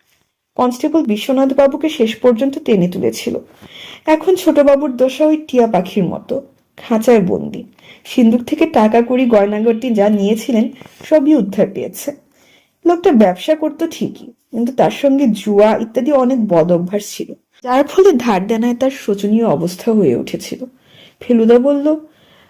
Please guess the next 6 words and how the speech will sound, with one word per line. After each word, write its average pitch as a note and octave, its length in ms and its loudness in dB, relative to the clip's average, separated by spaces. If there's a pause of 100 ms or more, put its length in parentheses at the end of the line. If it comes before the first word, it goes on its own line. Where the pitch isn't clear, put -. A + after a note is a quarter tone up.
(120)
কালীকিঙ্কর B3+ 600 2
বাবুর E4 260 2
সঙ্গে E4+ 340 -4
দেখা A#3+ 320 0
করার C#4+ 340 4
প্রায় C#4+ 300 2